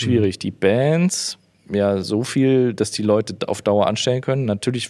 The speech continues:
Speaker 2: was mittlerweile dann gemacht wird, man wird dann produktionsbezogen angestellt, aber dann, naja, dann ist man halt die vier Wochen auf Tour angestellt und danach dann aber auch wieder nicht mehr. Und, mm, es fehlt halt eigentlich diese Struktur, die jemanden anstellen könnte. So,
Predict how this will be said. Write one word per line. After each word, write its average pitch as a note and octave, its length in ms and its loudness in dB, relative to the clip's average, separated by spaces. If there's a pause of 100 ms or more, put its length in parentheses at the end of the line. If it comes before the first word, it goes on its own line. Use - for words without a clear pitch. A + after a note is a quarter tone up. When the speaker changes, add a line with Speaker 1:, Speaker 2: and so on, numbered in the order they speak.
(140)
Speaker 2:
was - 240 -4
mittlerweile G#2 480 2
dann F#2+ 140 0
gemacht G2 300 -2
wird, G#2 120 -6
man G2 140 -2
wird G2+ 140 -4
dann F#2+ 120 -2
produktionsbezogen A2+ 960 -6
angestellt, C3 540 -4
aber G#2 160 0
dann, G2+ 240 -2 (360)
naja, G#2 220 2
dann A2+ 140 2
ist A#2+ 160 -2
man A#2 140 2
halt G2 180 0
die F#2+ 80 -4
vier G2+ 240 0
Wochen G2 260 0
auf F#2+ 160 -4
Tour - 220 -6
angestellt A2 520 -4 (240)
und G2+ 160 -8
danach G2+ 280 -2
dann G2+ 180 -4
aber F#2+ 140 -2
auch G2+ 160 -6
wieder F#2 160 -6
nicht G#2+ 240 -8
mehr. - 260 -10 (240)
Und, F2 300 -6 (1000)
mm, G#2+ 380 0 (360)
es - 140 -4
fehlt B2+ 300 0
halt A2 260 0 (200)
eigentlich A2 260 0 (140)
diese A2+ 200 -4
Struktur, C3+ 460 0
die B2+ 220 2
jemanden B2 360 2
anstellen A2 560 0
könnte. - 400 -2 (220)
So, - 320 -10